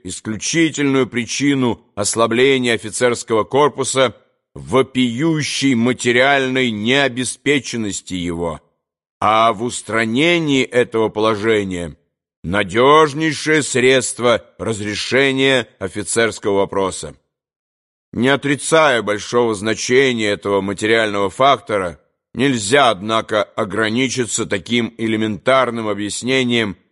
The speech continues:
перелома в жизни офицерской среды. В его возникновении играли роль и другие причины, более глубокие,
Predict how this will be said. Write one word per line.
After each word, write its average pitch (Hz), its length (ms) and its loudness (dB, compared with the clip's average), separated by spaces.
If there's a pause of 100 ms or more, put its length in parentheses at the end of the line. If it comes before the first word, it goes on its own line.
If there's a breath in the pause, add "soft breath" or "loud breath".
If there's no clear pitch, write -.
(160)
перелома 120 840 2
в 95 80 -8
жизни 117 800 -2
офицерской 107 720 -2
среды. 98 540 -4 (800)
В 67 80 -12
его 117 480 4
возникновении 123 1040 0
играли 131 400 0
роль 135 320 4
и 135 40 2
другие 135 540 0
причины, 98 760 -4 (200)
более 120 480 2
глубокие, 117 800 0